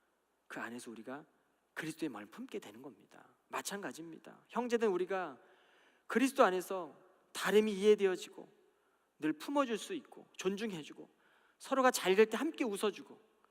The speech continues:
슬퍼하는 채를 만날 때 함께 슬퍼해주는 그런 공동체를 만들어 가라는 겁니다. 이게 오늘 야고보 사도가 이 장 일 절로 십삼 절 주시는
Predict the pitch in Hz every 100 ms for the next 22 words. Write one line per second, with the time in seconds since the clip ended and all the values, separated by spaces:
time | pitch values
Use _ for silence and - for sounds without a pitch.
0 | _ _ - - 269 - 226 180 190 170
1 | 135 143 214 214 - 339 - 277 220 208
2 | - 208 202 - - - - _ - 170
3 | 185 196 190 185 139 147 160 156 - 135
4 | 147 123 104 - 113 - _ _ _ _
5 | 185 214 202 139 143 170 170 170 165 139
6 | 139 156 170 208 196 170 - 196 170 -
7 | - 143 202